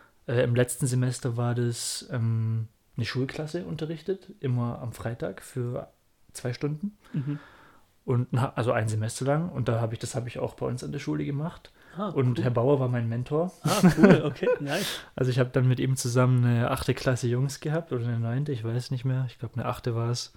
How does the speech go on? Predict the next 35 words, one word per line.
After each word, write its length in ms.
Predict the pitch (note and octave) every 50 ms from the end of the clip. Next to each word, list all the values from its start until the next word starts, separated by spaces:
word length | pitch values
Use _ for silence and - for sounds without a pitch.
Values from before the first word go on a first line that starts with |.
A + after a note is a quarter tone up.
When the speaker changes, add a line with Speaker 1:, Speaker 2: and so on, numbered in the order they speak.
| - - - - - - - _ _ _ _ _ _ _ _ _ _
Speaker 1:
Und 180 | - C3 A#2 A#2
hab 160 | A2+ A2 -
da 140 | - A#2 A#2+
eben 380 | - - A2+ A#2 A#2+ B2 B2+ B2
meine, 440 | A#2+ A#2 A#2 A#2+ B2+ B2+ B2+ B2+ C3+
äh, 220 | - A#2+ A2+ A2+ A#2
Unterrichtsskills 1080 | - - B2+ B2+ - C#3+ C3+ C3 - - - - - C3+ C3+ C3+ C3+ - - - - - _
verfeinert 560 | - C3+ B2+ - B2+ B2+ C3 C3+ C3 B2+ -
und 220 | - A2+ A2 A2+ A2+ _ _ _ _ - - - _ _ _ _ _ _ _ -
diese 140 | B2 A#2 A2+
ganzen 320 | A#2+ A#2+ A#2 A#2 B2 A#2+
Pädagogik-Sachen 840 | - - A#2+ A#2 A#2 A#2+ B2 C3 C3+ C3+ - - - B2+ - - C3
da 140 | B2+ B2 B2
angewandt. 460 | - C3 B2 B2 A#2+ B2 B2 B2+ B2 B2
Und 140 | - A#2+
da 80 | A2 G#2+
hatten 180 | A2+ - B2+ B2
wir 120 | B2 C3+
auch 140 | B2+ B2 -
eine 100 | C3 C3
offizielle 460 | C3+ A#2+ - B2+ C3 - - C3+ C3
Lehrprobe 600 | B2+ B2 C#3+ D#3 D#3 - - - A#2+ A#2+ A2 A2 G#2+
mit, 420 | G#2+ A2 A2+ A2+ - - - - -
ähm, 440 | - A2+ A2 A2+ A2+ A2 A2+ A2+ A2+ - _ _ _ _ _ _ _ _ _ _
Kultusministerium 1080 | - - C3+ C3 C#3 B2+ - - C3+ B2+ B2 - - - B2+ B2 A#2+ A#2+ A#2+ A#2+ A#2+ B2
und 120 | C3+ D3
Speaker 2:
Mhm. 40 | D#3+
Speaker 1:
diesen 180 | F#3 F#3 B2
ganzen 320 | A#2 - A#2 A2+ - - A#2
Leuten, 300 | A2 A#2+ A#2+ - C3 A#2
wer 140 | A#2 A2+ B2+
auch 100 | B2 -
immer 200 | C#3 B2 A#2+ A#2
Lehrproben 460 | B2 C3 C3 - - A#2 A#2 A2 A2+
prüft. 440 | - - - C3 C#3+ - - -